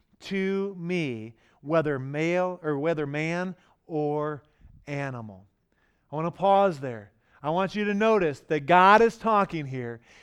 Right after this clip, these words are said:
and he says, "The firstborn is mine. It belongs to him." It's emphatic in the language, in the original.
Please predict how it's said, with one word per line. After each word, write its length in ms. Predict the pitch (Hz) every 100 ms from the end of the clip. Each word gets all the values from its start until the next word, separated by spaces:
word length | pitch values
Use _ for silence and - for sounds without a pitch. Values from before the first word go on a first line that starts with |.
| -
and 100 | 160
he 80 | 180
says, 500 | - 214 185 170 - - _
"The 140 | 147
firstborn 1300 | 165 - 208 233 247 - 151 202 226 196 151 131 131 127 _ _ _ _
is 520 | 190 185 190 190 165 - _ -
mine. 800 | 147 151 165 160 151 127 104 98 _ _ _ _
It 240 | 196 202 202
belongs 800 | 202 190 196 214 220 220 180 -
to 560 | - 185 190 190 190 - _ _
him." 420 | - 190 185 151 113 - -
It's 220 | 180 -
emphatic 840 | 240 190 185 - 202 202 170 147
in 120 | 220 180
the 100 | 180
language, 440 | 196 208 185 156
in 80 | 170
the 120 | 175
original. 580 | 175 202 175 180 156